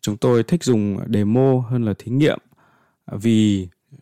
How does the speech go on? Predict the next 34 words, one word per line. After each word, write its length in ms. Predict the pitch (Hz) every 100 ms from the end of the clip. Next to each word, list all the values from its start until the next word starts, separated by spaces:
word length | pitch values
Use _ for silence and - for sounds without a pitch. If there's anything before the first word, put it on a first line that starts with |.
| -
chúng 220 | - 117
tôi 280 | 151 123 117
muốn 360 | 113 110 131
có 120 | 156 127
ảnh 180 | 127
hưởng 340 | 101 113 87 85
đến 300 | 95 98 120
các 200 | 135 151 -
kinh 180 | 120
tế 160 | 110 104
gia 300 | 104 120 113
và 100 | 92
triết 180 | - 135
gia." 300 | 131 123 117 - _ _ _
Như 120 | - 113
vậy 160 | 92
là 120 | 98
nó 160 | 95 98
đảo 200 | 123 98
ngược 280 | 95 101 -
lại 160 | 104
hoàn 200 | - 104
toàn 240 | 95 101 95
ý 220 | 98 110
của 100 | 139
tác 140 | 127
giả. 340 | 120 120 - - _ _ _ _
Tác 120 | - 139
giả 160 | 123
viết 180 | 95 147
rất 160 | 160 -
rõ 260 | 135 143
rằng 160 | 143 104
ông 380 | 123 123 117